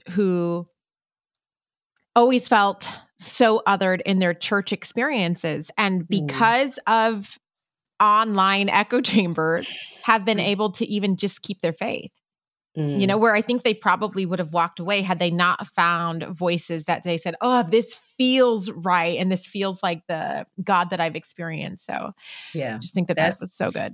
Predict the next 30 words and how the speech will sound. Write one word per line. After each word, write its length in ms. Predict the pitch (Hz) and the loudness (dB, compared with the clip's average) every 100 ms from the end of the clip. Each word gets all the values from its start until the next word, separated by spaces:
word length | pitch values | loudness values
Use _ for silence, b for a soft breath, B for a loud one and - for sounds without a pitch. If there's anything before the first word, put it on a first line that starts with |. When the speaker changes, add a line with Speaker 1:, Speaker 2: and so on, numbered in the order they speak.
| 185 | -4
Speaker 2:
and 140 | 156 170 | 0 2
that's, 220 | 208 214 | 2 2
that's 240 | 190 196 - | 0 2 0
so 140 | 143 | 0
heartbreaking 540 | 143 120 127 120 120 127 | 2 0 -2 -6 -6 -6
to 100 | 110 | -4
me. 120 | 107 | -2
I 100 | 151 | 0
think 200 | 170 - | 0 2
at 100 | 151 | 0
the 120 | 139 | -2
end 180 | 135 151 | -2 0
of 100 | 127 | -2
the 60 | 117 | -6
day, 540 | 120 123 120 113 107 117 _ _ _ | -2 0 0 -4 -6 -10 _ _ _
one 320 | 120 123 151 | -8 0 2
of 100 | 156 | 2
the 100 | 135 | 0
reasons 400 | 123 127 127 120 | -4 -4 -6 -8
why 220 | 120 110 107 | -4 -2 -2
I 60 | 113 | -4
share 360 | - 127 117 | -6 -6 -4
out 380 | 107 110 104 98 _ | -4 -4 -6 -10 _
online 600 | 127 123 117 113 117 107 | -4 -4 -2 -4 -4 -4
is 160 | 104 117 | -6 -10
because 680 | 117 - - 123 113 113 - b b b b _ - | -12 -10 -6 -4 -4 -6 -14 b b b b _ -8
<laughs> 560 | 170 831 - - 415 - | -8 -8 -4 0 0 2
to 140 | 339 | 2
the 160 | 320 311 | 4 2
extent 640 | 247 - - 330 190 | 0 -6 -2 2 2